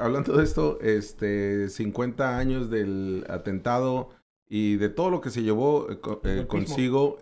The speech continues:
Speaker 1: este, el golpe de, de Chile. Y todo lo que conlleva ahora, cincuenta años después, que el presidente Andrés Manuel López Obrador viaje hacia Chile. Este, ¿qué análisis te da, eh,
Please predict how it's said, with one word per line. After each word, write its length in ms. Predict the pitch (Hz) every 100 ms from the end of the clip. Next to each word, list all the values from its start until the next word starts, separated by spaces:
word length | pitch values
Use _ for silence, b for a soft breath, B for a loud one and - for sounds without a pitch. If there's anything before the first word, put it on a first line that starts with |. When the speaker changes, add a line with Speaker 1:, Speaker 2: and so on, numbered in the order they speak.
| -
Speaker 1:
este, 840 | 104 95 90 - 101 92 92 90
el 420 | 90 90 - 98 95
golpe 300 | 107 110 117
de, 240 | 104 95
de 500 | 95 92 87 90 87
Chile. 480 | - 147 113 - b b b -
Y 80 | 107
todo 120 | 135
lo 120 | 139
que 220 | 135 104
conlleva 520 | - 113 123 127 135
ahora, 400 | 139 139 131 147 -
cincuenta 420 | - 87 107 107
años 160 | 120 120
después, 380 | 117 - 131 -
que 100 | 110
el 160 | 95
presidente 400 | - 90 98 104
Andrés 180 | 107 104
Manuel 220 | 98 101
López 220 | 107 107
Obrador 360 | 110 113 113 110
viaje 540 | 107 110 110 117 107 B B _
hacia 260 | 95 92 104
Chile. 400 | - 143 147 147 B B _
Este, 360 | 110 104 117 104
¿qué 100 | 139
análisis 440 | 135 135 113 107
te 140 | 110
da, 360 | 107 117 120 113
eh, 340 | 90 90 95